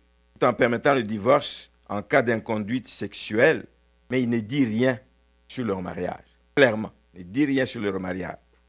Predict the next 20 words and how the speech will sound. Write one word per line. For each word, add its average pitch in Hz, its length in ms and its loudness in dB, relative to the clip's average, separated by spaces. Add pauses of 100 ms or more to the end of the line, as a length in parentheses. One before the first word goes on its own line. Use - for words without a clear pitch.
(140)
Nous 87 160 -12
allons 92 180 -10
dans 90 140 -4
Matthieu 85 400 -12
dix-neuf, 87 500 -12
verset - 300 -14
neuf. « - 420 -14 (260)
Mais 120 100 2
je 123 80 2
vous 127 140 0
dis 165 200 -4
que 151 120 -4
celui 131 500 -2
qui 127 140 -4
répudie 117 340 -2
sa 117 180 -2
femme, 135 300 0 (160)
sauf - 640 4
pour 104 220 -6
infidélité, 104 720 -4